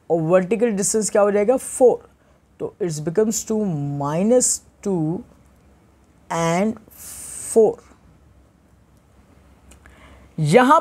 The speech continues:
पर देखेंगे तो ए पॉइंट है, इसको लोकेट करना है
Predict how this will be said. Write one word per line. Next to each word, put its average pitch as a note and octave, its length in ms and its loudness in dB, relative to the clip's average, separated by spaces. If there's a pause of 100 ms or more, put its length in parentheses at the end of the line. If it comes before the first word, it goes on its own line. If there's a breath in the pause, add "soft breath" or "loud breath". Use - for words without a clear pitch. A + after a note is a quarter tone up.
पर D#4+ 160 6
देखेंगे C#4 560 2
तो C4+ 360 -4 (760)
ए C#4+ 420 6 (1120)
पॉइंट B3+ 280 4
है, D4+ 160 0 (140)
इसको B3 340 0
लोकेट A#3 400 2
करना C4 260 2
है C4+ 160 0